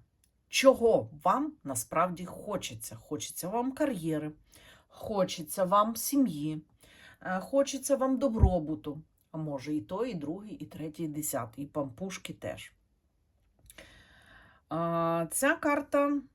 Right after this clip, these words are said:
радить вам, м, скоріше за все, розслабитись і подумати, і <clears throat> оприділитися, чого ви хочете. Ось якось так. Карта номер два.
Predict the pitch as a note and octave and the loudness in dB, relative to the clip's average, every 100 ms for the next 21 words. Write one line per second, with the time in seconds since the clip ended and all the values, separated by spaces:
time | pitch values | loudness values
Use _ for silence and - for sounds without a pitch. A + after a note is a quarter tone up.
0 | - - F#3 G#3+ F#3+ G3+ A3+ A3+ B3+ D4 | -12 -2 4 4 4 -4 -6 4 6 6
1 | - _ _ _ _ _ _ _ _ - | -2 _ _ _ _ _ _ _ _ -16
2 | G3+ F#3+ F#3+ F#3+ F#3 - C4+ D#4 D4 A3 | -12 -10 -8 -8 -8 -2 0 2 0 0
3 | A3 - F#3 E3+ D4+ - _ F3 A3 A#3+ | 0 0 0 0 -2 -8 _ -6 -4 -4
4 | - D3 B2+ E3 F#4 F#4 - _ _ _ | -4 -4 -4 -10 -12 -16 -18 _ _ _
5 | _ _ D4+ D4+ A3 E3 D#3 D3+ D3 - | _ _ 0 2 2 2 2 2 0 -2
6 | C4+ - - - C4 C#4+ - _ _ B3 | -6 -8 -18 -2 2 2 -2 _ _ -2
7 | - C#4 D4+ D4+ D4 A3+ - - - G3+ | 4 4 6 10 10 10 4 -8 -14 -8
8 | A#3+ A3 F#3 A#3+ A3 - A#2 - - _ | -6 -4 -2 0 -2 -2 -10 -12 -16 _
9 | _ _ - C4+ C#4 E3+ A#2+ - A2+ - | _ _ -4 0 2 0 -6 -10 -12 -14
10 | - _ _ _ _ - - - F3 - | -20 _ _ _ _ -12 -8 -8 -8 -8
11 | - - - _ _ _ _ _ _ _ | -10 -16 -20 _ _ _ _ _ _ _
12 | _ _ _ _ _ _ - - - _ | _ _ _ _ _ _ -20 -20 -20 _
13 | - - G3+ G#3+ F#3+ F3 A3 F#3+ C#3+ C3+ | -12 -4 -2 -2 -2 -2 -2 -4 -2 -2
14 | D3+ | -4